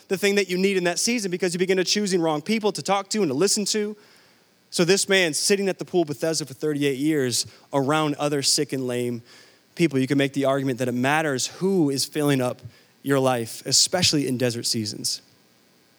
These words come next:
Here's another thing that takes place in our desert season. As we begin to actually identify with the thing, with the pain, with the divorce,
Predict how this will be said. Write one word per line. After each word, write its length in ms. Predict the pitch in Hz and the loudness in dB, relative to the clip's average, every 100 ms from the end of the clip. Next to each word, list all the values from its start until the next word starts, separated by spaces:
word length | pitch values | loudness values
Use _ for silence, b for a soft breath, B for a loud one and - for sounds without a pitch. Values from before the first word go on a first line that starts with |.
| _ - - | _ -20 -2
Here's 220 | 165 143 | 0 4
another 220 | 151 151 | 2 2
thing 180 | 135 131 | 0 -2
that 120 | 120 | -2
takes 220 | 131 123 | -4 -4
place 280 | - 127 120 | -2 0 0
in 80 | 127 | -2
our 80 | 123 | -2
desert 340 | 131 120 120 | -2 -2 -4
season. 400 | - 127 117 - - b b b b b b | -2 -2 -4 -10 -20 b b b b b b
As 160 | - 127 | -2 2
we 120 | 170 | 2
begin 360 | 160 135 147 143 | 2 2 2 2
to 200 | - 139 | 0 0
actually 380 | 143 135 139 139 | 0 0 -2 0
identify 1120 | 123 104 - 151 160 139 - 120 113 113 117 - b b | -2 -2 0 0 2 -2 0 0 0 -2 -6 -10 b b
with 260 | 139 143 - | 0 2 0
the 80 | 127 | -6
thing, 580 | - 151 147 110 98 98 - _ b b | -4 0 0 0 -4 -10 -20 _ b b
with 240 | 139 156 - | 0 0 0
the 80 | 135 | -4
pain, 560 | - 139 120 107 104 - B B | 0 2 0 -2 -6 -12 B B
with 260 | 139 151 - | 0 0 -2
the 60 | |
divorce, 680 | 135 120 123 117 110 - - | -4 -2 -2 -2 -2 -2 -2